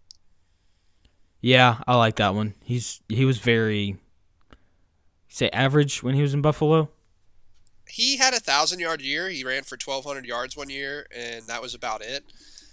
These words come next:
Speaker 2: Only played in, it looks like, uh, like, five seasons in the N F L. But who did Clemson have? They had that,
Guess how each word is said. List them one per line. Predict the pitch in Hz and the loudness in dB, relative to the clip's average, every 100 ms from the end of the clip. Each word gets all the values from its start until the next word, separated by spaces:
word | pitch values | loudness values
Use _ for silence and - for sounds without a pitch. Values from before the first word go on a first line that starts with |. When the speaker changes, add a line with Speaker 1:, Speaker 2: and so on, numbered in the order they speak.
| _ - | _ -14
Speaker 2:
Only | 123 127 | -12 -12
played | 127 - 131 131 131 | -12 -8 -6 -6 -6
in, | 120 117 113 | -8 -10 -12
it | 82 117 | -16 -16
looks | 139 - | -12 -8
like, | 113 107 - - _ _ _ _ _ - | -8 -8 -12 -20 _ _ _ _ _ -16
uh, | 107 98 85 64 - | -12 -12 -12 -18 -20
like, | 95 - | -20 -20
five | - - 107 107 117 120 | -20 -16 -12 -12 -12 -14
seasons | - 123 120 135 143 - - - 127 | -14 -14 -14 -16 -12 -10 -10 -12 -20
in | |
the | 123 | -16
N | 135 | -10
F | 139 - | -10 -6
L. | 147 147 - _ - - - - _ _ | -6 -6 -10 _ -20 -20 -20 -20 _ _
But | 127 120 113 _ _ _ _ _ _ _ _ 139 | -4 -2 -4 _ _ _ _ _ _ _ _ -10
who | 190 | -6
did | 220 190 | -6 -6
Clemson | - 156 160 160 | -6 -6 -6 -6
have? | 151 151 156 | -2 -2 0
They | 147 | -2
had | 147 143 | -2 -2
that, | 135 | -2